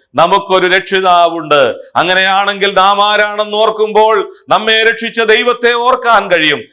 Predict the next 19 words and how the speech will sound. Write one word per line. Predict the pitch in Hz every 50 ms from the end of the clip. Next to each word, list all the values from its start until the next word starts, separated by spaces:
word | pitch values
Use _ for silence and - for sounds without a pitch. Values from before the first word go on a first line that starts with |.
| _ _ 139
ആ | 175 214 240 240
ദൈവത്തെ | 190 220 240 254 247 254 247 247 247 240
കൂടുതൽ | 233 - 175 202 240 254 247 233 240 208 160 - - - _ 135
മഹത്വപ്പെടുത്താൻ | 180 196 277 - - 311 294 - 277 254 254 254 254 233 220 214 202 185
കഴിയും, | 190 180 170 160 147 127 - - _ _ _ 127
ആ | 170 180 185 196 190
ദൈവത്തോട് | 180 202 214 214 208 214 214 214 214 208 214 214 214
കൂടുതൽ | 214 208 208 214 214 220 226 247 262 269 247 185 - - - _ _ 123
നന്ദിയുള്ളവരായി | 143 165 196 214 220 220 214 220 214 208 208 202 202 202 202 196 190 190 190 185 175 165 151 - - _ _ 113
ജീവിക്കാൻ | - 147 185 202 190 185 185 - - 180 175 165 156 156 143
കഴിയും. | 151 143 139 135 127 117 - - 127
നാം | 151 165 180 185 196
ആരാണ്? | 208 208 208 220 214 214 208 208 208 214 214 214 196 175 - - - - - 147 180
ഒന്ന്, | 214 226 220 226 220 220 208 175 - - - - 143
നാം | 165 170 165 151
വീണ്ടെടുക്കപ്പെട്ടവരാണ്. | 147 190 226 233 220 226 226 214 214 214 220 208 180 208 202 190 - 190 175 180 175 170 160 156 151 - 135 127 117 - - - -
രണ്ട്, | 135 175 208 226 240 233 233 226 208 180 - - - - _ 127
നാം | 165 190 208 214 208 202 185 156
വിലയ്ക്ക് | 180 202 214 233 233 233 233 240 254 269 294 302 294 269 220 -